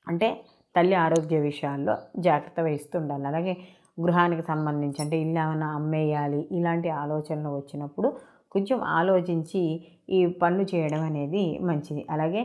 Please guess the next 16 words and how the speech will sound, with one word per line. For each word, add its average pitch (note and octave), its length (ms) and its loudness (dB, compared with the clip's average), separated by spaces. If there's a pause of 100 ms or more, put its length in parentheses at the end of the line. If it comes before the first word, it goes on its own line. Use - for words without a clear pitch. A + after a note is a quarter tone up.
(380)
భూ G#3 260 4
సంబంధిత E3 600 0
ఇబ్బంది, D3+ 440 -2
ఎందుకంటే F3 420 -2 (200)
చతుర్థ F3+ 320 -2
స్థానం F3 600 0 (380)
భూమికి A3+ 440 4
సంబంధించింది E3 800 0
కూడా C#3 280 -2
కాబట్టి C#3+ 560 -2 (220)
భూ F3 160 6 (120)
వాహనాల F3 640 4
విషయాల్లో D3 640 -2
కూడా, F3+ 520 -2 (400)
ఆ, E3+ 100 4 (520)
కాస్త F3 220 2